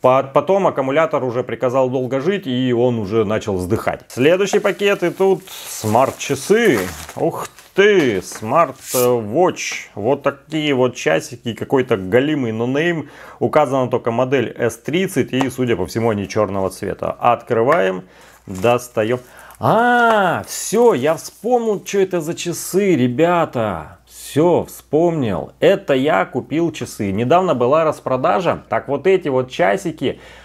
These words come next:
в прошлую распродажу среди смарт-часов, да, в категории смарт-часы были самые популярные и самые продаваемые. Я ради интереса их купил, потому что мне, ну, просто дико стало интересно, чё ж народ их-то так хапает.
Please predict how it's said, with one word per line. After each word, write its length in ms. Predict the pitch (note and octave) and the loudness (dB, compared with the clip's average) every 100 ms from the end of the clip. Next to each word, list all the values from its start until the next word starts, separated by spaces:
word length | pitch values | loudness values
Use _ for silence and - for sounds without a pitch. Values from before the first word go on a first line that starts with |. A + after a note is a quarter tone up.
| - - | -20 -10
в 140 | - G#2 | -4 -4
прошлую 640 | - D#3 F#3+ F3 D3 C3 | 2 4 4 2 2 4
распродажу 920 | B2 B2 - C#3 D#3 F#3 D#3 C#3 G2+ F2 | 2 0 -2 0 2 2 0 -4 -6 -6
среди 320 | B2 B2+ C3 | -8 -6 -6
смарт-часов, 720 | C3+ C#3+ B2 - - - E3+ | -4 0 0 -2 -6 -2 0
да, 140 | A#2 A#2+ | 2 0
в 80 | |
категории 480 | - G2 C3 C#3 A2 | 0 -4 0 0 0
смарт-часы 800 | G#2 B2+ A2 - A#2 - E3 - | -4 0 0 -2 -10 -4 -4 -4
были 360 | C3 A2+ D3 B2 | -6 2 2 2
самые 580 | - - C3 C#3+ C#3+ B2+ | -2 0 0 2 -2 -2
популярные 720 | C3 G#2+ A#2+ D3+ E3+ D#3 A2+ | -2 -2 2 2 2 -4 -6
и 40 | G2 | -6
самые 420 | - B2+ C3 A2+ | -2 -2 -2 -6
продаваемые. 880 | - F#2+ A#2 A#2 A#2 A#2+ G2+ E2+ E2 | -4 0 2 2 2 0 0 -6 -10
Я 300 | F2 B2 F3+ | -2 2 2
ради 240 | E3+ D#3+ | 2 -2
интереса 480 | D3+ A#2 A#2+ F#3 F#3 | -6 -4 -2 0 0
их 140 | C3 - | -4 -2
купил, 440 | C#3 C3+ A3 F3+ | -6 -2 2 2
потому 360 | A2 G2+ A2+ C3 | 2 -4 -4 -6
что 180 | - | -4
мне, 220 | A2+ B2 A#2+ | -4 0 0
ну, 140 | C3+ | -2
просто 500 | C3 C3 G3+ F3+ B2+ | 0 2 2 0 -2
дико 320 | A#2+ F3+ C#3+ | -4 -4 -4
стало 380 | - - D#3 B2 | -2 0 2 0
интересно, 500 | A2+ B2 F#3 G3+ B2+ | -2 -2 -2 -2 -6
чё 220 | - C3 | -4 -4
ж 80 | D#3 | 0
народ 320 | C#3 F3+ F#3 | 2 2 0
их-то 200 | - C#3+ | -4 -6
так 200 | C#3 C3 | -6 -8
хапает. 640 | - - G#3+ G#3 G#2+ D#2+ | -6 2 2 2 -2 -4